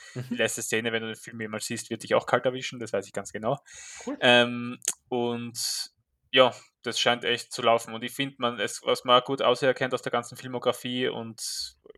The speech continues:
Speaker 2: alles, was da noch außen, da, außen drumherum dabei ist, dass Bradley Cooper Filme und Hollywood liebt. Das kann man durchaus sagen, weil ich find, Leute, die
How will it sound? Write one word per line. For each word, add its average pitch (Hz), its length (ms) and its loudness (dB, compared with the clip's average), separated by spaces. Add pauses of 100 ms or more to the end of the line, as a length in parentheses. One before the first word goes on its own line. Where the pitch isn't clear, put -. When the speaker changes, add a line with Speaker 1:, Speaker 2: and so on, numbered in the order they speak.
(440)
Speaker 2:
alles, 113 240 0
was 117 100 -6
da 123 80 -14
noch 117 340 0 (280)
außen, 113 240 0
da, 117 80 2
außen - 420 -6
drumherum 117 480 -4
dabei 113 300 2
ist, - 240 -4 (340)
dass 123 220 4
Bradley 127 220 4
Cooper 139 260 -4
Filme 143 400 -4
und 117 160 -8
Hollywood 117 360 2
liebt. - 300 -16 (380)
Das 113 200 -12
kann 117 140 -8
man 110 80 -4
durchaus 117 260 -6
sagen, 113 220 2
weil 110 120 0
ich 113 60 -4
find, - 280 -8
Leute, 120 300 2
die 120 340 -4